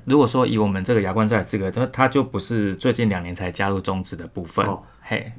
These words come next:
Speaker 2: 对，这个我们讲过，就是他，就是他的那个啦啦队生涯吧。
Speaker 1: 对，中职的啦啦队生涯要在二零二一
Speaker 2: 对。
Speaker 1: 年以后
Speaker 2: 嗯。
Speaker 1: 才会在我们各队的讨论当中，哈。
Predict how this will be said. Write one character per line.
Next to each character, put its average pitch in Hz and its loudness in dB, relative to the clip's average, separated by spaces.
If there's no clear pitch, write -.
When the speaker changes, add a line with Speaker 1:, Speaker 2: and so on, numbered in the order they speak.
Speaker 2:
对， 131 6
这 196 2
个 147 8
我 117 10
们 107 4
讲 98 2
过， 120 4
就 123 4
是 110 -2
他， 117 0
就 - -4
是 120 -2
他 120 2
的 104 2
那 98 0
个 92 0
啦 104 4
啦 107 2
队 107 2
生 104 0
涯 78 -2
吧。 - -12
Speaker 1:
对， 101 0
中 156 4
职 160 0
的 110 8
啦 113 8
啦 120 10
队 120 8
生 113 4
涯 98 2
要 117 4
在 101 2
二 123 4
零 107 2
二 113 2
一 113 2
Speaker 2:
对。 117 2
Speaker 1:
年 95 0
以 92 -6
后 120 4
Speaker 2:
嗯。 - -20
Speaker 1:
才 98 -2
会 110 4
在 104 2
我 95 0
们 87 -8
各 107 0
队 101 -2
的 98 -2
讨 90 -4
论 87 -6
当 90 -8
中， 87 -4
哈。 113 4